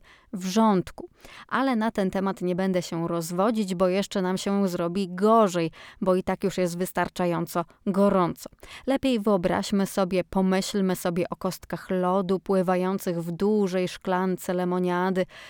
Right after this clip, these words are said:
którą sączymy, siedząc w cieniu pod pięknym parasolem i nigdzie nam się spod niego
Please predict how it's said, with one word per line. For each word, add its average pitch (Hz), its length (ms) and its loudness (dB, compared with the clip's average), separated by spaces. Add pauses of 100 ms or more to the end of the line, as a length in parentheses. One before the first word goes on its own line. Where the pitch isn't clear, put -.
(120)
którą 196 280 2
sączymy, 202 800 0 (280)
siedząc 180 520 0
w - 120 -18
cieniu 202 600 0
pod - 360 -6
pięknym 196 640 -2
parasolem 190 800 -2 (340)
i 196 140 2
nigdzie 185 760 2
nam 170 260 0
się 175 260 -4
spod 165 360 -4
niego 170 400 -2